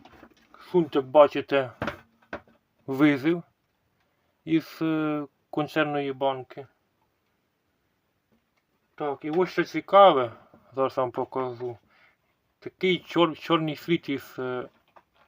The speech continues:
сте-, стекера ось цього ви-, виглядає, подивіться. Бачите, горіло. Отже, тут була температура висока. А це означає про те, що була переполюсовка.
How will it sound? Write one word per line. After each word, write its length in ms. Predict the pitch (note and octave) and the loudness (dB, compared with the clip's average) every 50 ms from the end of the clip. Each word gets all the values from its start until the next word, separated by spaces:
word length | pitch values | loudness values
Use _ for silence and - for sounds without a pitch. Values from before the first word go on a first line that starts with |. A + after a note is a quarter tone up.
| _ _ _ | _ _ _
сте-, 360 | - - - - D3+ C3+ B2 | -20 -12 -6 -4 -4 -4 -4
стекера 680 | - - - - - - - - D#3 - - - B2 B2 | -8 -18 -20 -20 -20 -10 -4 -4 -4 -4 -4 -6 -6 -6
ось 240 | B2 A#2+ A2+ - - | -6 -6 -8 -12 -12
цього 300 | - B2 A#2 A#2 A#2 - _ - - - - _ - | -10 -10 -8 -10 -12 -14 _ -20 -20 -20 -20 _ -14
ви-, 280 | B2+ B2+ C3+ C3 B2 A#2+ | -8 -6 -6 -6 -4 -6
виглядає, 500 | C3 C3 C3 C3 B2 B2 A#2 A2+ A#2 A#2 | -6 -4 -4 -4 -4 -2 -2 -4 -4 -6
подивіться. 520 | - B2+ B2 B2+ C3 C3+ - - F3+ F3 - _ _ _ _ _ _ _ _ _ _ _ _ _ _ _ _ _ _ _ - | -8 -8 -8 -8 -8 -6 -4 -4 -4 -4 -6 _ _ _ _ _ _ _ _ _ _ _ _ _ _ _ _ _ _ _ -4
Бачите, 480 | - A#2+ B2 B2+ - - - F3 F3+ F#3+ - | 2 2 2 2 0 -4 -4 -4 -4 -4 -6
горіло. 640 | - B2 B2+ D3 D#3 D3+ C3+ A#2+ A#2 A#2 A2+ - - _ _ _ _ _ _ _ _ _ _ _ _ _ _ _ | -8 -4 0 0 2 2 2 0 -2 -2 -4 -6 -10 _ _ _ _ _ _ _ _ _ _ _ _ _ _ _
Отже, 300 | - C3+ C3+ C3+ B2+ C#3 | -4 -4 -4 -2 -2 -4
тут 140 | C#3 D3 C#3 | -2 -4 -4
була 180 | C3 C3+ C#3 C3+ | 0 2 2 2
температура 640 | - C3+ B2+ A#2+ - - - - - F3+ F#3+ F3+ D3 | 2 0 -4 -2 -2 -2 -2 -2 0 2 4 4 4
висока. 560 | B2+ A#2+ - - - A2+ - - A2+ G#2+ - - _ _ _ _ _ _ _ _ _ - - - - _ _ _ _ | 4 2 -2 -4 -6 -6 -6 -6 -10 -12 -12 -14 _ _ _ _ _ _ _ _ _ -20 -20 -20 -20 _ _ _ _
А 100 | - C3 | -12 -12
це 200 | - - - D#3+ | -10 -6 -4 -4
означає 440 | D#3+ D3+ C#3 - C#3 C3 C#3 C3+ C3 | -2 -2 -4 -6 -6 -4 -4 -4 -4
про 140 | - C3+ B2 | -4 -6 -6
те, 200 | - C#3+ C#3 B2+ | -4 -4 -4 -4
що 360 | - - - - C#3 D3+ D3+ - _ _ _ _ _ _ _ | -6 -10 -8 -8 -8 -8 -8 -12 _ _ _ _ _ _ _
була 300 | - C3+ C3 C3+ C3+ C3+ | -10 -4 -2 0 0 0
переполюсовка. 880 | C3 - C3 B2+ B2 - - B2+ B2+ B2 - - B2 A#2+ - - A#2 - | -2 -2 -6 -6 -6 -4 -4 -6 -6 -6 -4 -4 -4 -4 -4 -6 -10 -12